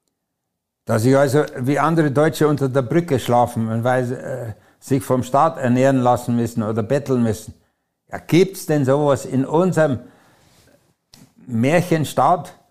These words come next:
wo es Arbeit ohne Ende gibt, wo man was verdienen kann? Ja, also, ich hab gesagt, und wenn ich Tode ausziehen müssen und Tode waschen hätte, ich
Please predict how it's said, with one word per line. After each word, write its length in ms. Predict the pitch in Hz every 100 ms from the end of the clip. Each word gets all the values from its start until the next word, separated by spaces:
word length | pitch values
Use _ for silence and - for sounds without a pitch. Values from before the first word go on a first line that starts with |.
| _ _ _ _ _
wo 80 | 127
es 80 | 139
Arbeit 460 | - 139 160 147
ohne 240 | - 151 143
Ende 320 | 147 175 170
gibt, 240 | 156 175
wo 100 | 147
man 140 | 143 143
was 160 | 147
verdienen 560 | - 123 160 175 190 180
kann? 340 | - 156 196 175 - _ _ _
Ja, 220 | 135 - - - _ _
also, 320 | 123 123 104 - - _ - - - _ _ _ _
ich 100 | 104
hab 140 | 151 139
gesagt, 320 | 170 170 175
und 160 | 165
wenn 140 | 147 170
ich 120 | -
Tode 480 | - 190 202 180 143
ausziehen 540 | 147 143 - 139 139
müssen 360 | 131 131 127 127
und 160 | 131
Tode 360 | - 180 175 160
waschen 440 | 160 170 - 143
hätte, 280 | 127 120 113 - - - -
ich 440 | - 175 175 -